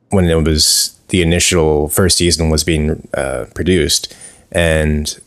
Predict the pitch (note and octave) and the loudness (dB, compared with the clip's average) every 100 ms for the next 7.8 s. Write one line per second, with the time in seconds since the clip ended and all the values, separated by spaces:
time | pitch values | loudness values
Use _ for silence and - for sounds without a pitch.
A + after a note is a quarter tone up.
0 | - F#2+ G#2+ F2+ E2 G2 A2+ F#2 F#2 E2 | -8 0 2 2 2 4 2 2 0 0
1 | D#2+ - D#2+ D#2 D2+ - A#2 F#2 E2+ F2+ | 0 -2 0 0 0 0 2 4 2 2
2 | - - - E2+ D#2+ D#2+ D#2+ D#2 E2 F2 | 0 -2 -2 0 2 2 2 2 2 2
3 | E2+ - _ _ _ _ _ - E2+ C#2+ | 2 -2 _ _ _ _ _ -4 0 0
4 | C#2+ - - G2 - E2+ B2 - - - | -2 -6 -2 0 0 0 0 0 -2 -6
5 | - - E2+ - D#2+ D#2+ D2+ D2+ D2+ - | -8 -4 -4 -2 -4 -2 -2 -2 -2 -4
6 | - E2+ - F2+ F#2 F#2+ A#2 - D#2+ D#2+ | -2 -2 0 0 0 2 2 2 0 0
7 | D2+ D2+ D2+ - D2+ - D2+ D2 | 0 0 -2 -4 -4 -2 -2 -4